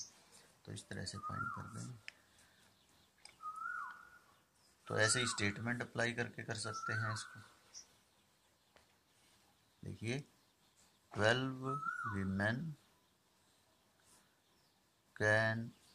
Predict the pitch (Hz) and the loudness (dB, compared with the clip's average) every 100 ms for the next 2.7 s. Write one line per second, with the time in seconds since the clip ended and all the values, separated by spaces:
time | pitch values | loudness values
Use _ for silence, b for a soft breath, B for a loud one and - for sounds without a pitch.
0 | - - - _ - 95 95 110 113 117 | -20 -20 -20 _ -8 -2 0 2 2 0
1 | 113 117 - - - - - - - - | -2 -4 -6 -4 -2 -4 -8 -16 -20 -20
2 | - - 95 98 98 87 - | -20 -4 0 2 2 -2 -10